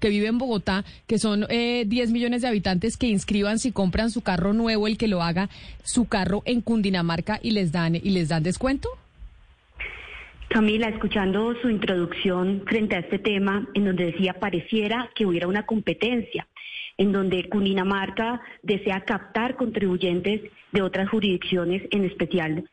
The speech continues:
Speaker 2: como usted lo indica, Bogotá. Y resulta que cuando analizamos el total de matrículas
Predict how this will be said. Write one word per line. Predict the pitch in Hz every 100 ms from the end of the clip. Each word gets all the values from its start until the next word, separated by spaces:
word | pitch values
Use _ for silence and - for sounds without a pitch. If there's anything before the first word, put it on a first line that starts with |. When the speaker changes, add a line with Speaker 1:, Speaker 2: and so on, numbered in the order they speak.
| _ -
Speaker 2:
como | 208 190
usted | - 170
lo |
indica, | 170 185 202 196
Bogotá. | 185 165 - 233 190 - - - -
Y | 240
resulta | 220 214 226 214 240 247 262 - - - _ -
que | 226 208 196 185 -
cuando | 196 190
analizamos | 190 180 175 214 262 277
el | 269
total | 226 208 190
de | 208
matrículas | 226 214 180 - 196 214